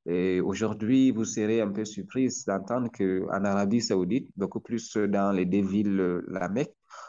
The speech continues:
on a environ deux millions de locuteurs Hausa.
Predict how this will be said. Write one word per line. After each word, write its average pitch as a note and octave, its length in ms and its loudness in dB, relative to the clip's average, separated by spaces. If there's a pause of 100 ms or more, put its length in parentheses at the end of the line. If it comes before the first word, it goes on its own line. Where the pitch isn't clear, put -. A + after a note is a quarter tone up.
(100)
on G#2+ 180 0
a A#2+ 680 0
environ A#2 540 -2
deux A#2 180 2
millions A#2+ 300 2
de A2+ 140 0
locuteurs G2 520 -2
Hausa. F2 320 -6